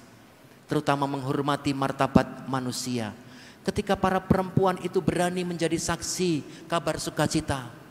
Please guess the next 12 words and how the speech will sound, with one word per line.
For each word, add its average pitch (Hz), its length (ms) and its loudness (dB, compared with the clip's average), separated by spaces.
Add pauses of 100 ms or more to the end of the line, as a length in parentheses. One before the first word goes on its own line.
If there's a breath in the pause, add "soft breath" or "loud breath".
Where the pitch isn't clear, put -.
(400 loud breath)
mereka 139 400 -4
itulah 143 360 -2 (320)
yang 135 280 -2
dibutuhkan 127 680 -2
oleh 123 240 -2
Tuhan 131 320 -4
Yesus. 127 480 -4 (800 loud breath)
Tangan 143 400 -2
kita 147 240 0
masih 143 480 0 (160)
diberi 139 400 0
kekuatan 139 560 -2